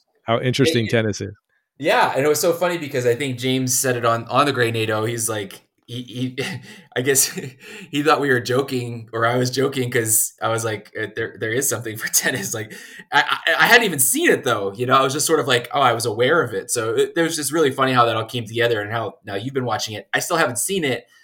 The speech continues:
Speaker 2: It's on my list, um, and I want to.
Speaker 1: Oh, dude, it was, it's cool. It's a good recommendation. You should watch your own recommendation once in a while, man. It's, it's pretty cool. It is,
Speaker 2: Well, here's
Speaker 1: it
Speaker 2: a
Speaker 1: is
Speaker 2: bonus.
Speaker 1: exactly the same format.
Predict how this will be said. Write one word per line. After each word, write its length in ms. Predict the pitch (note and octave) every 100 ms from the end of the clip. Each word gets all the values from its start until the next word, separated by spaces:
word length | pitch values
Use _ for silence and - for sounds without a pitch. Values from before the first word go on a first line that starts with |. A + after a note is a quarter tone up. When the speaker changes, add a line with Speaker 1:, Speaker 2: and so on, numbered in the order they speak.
| _
Speaker 2:
It's 140 | - C#3+
on 140 | D3+
my 140 | C3 G#2+
list, 580 | A#2+ C#3 G#2+ - - -
um, 480 | G#2 G2+ G2 F#2+ F#2+
and 100 | G#2+
I 60 | G#2
want 260 | A2+ A#2+
to. 260 | - F2+ E2 _ _ _ _ _ _ _ -
Speaker 1:
Oh, 160 | D3+ B2
dude, 240 | D#3 A#2+
it 40 |
was, 200 | D3+ D3+ -
it's 200 | D3+ -
cool. 320 | E3 C#3+ F#2+
It's 120 | A2
a 40 | C#3+
good 180 | D#3+
recommendation. 800 | D3+ C#3+ E3 C#3 B2+ C3 - F2+ _ _ _ -
You 80 | D#3
should 180 | D#3
watch 280 | A#2 C3+ C3+
your 120 | E3
own 120 | C#3+ C#3+
recommendation 680 | C3 C3 B2 A#2+ C3+ - A2+
once 220 | G#2 G#2
in 60 |
a 40 | B2+
while, 220 | A#2 G#2+
man. 240 | G#2 A#2
It's, 200 | A#2 G#2+ -
it's 200 | B2 -
pretty 300 | - B2+ A#2
cool. 340 | - B2 A#2+
It 160 | A#2+ A#2+
is, 140 | A#2+
Speaker 2:
Well, 100 | C3+ C#3
here's 120 | A#2+ B2
Speaker 1:
it 40 |
Speaker 2:
a 40 | A#2
Speaker 1:
is 80 |
Speaker 2:
bonus. 280 | E3 F#3 -
Speaker 1:
exactly 460 | G#2 A2+ C3 - A#2
the 120 | G#2+
same 240 | - G#2
format. 440 | G#2 G#2 G2 E2+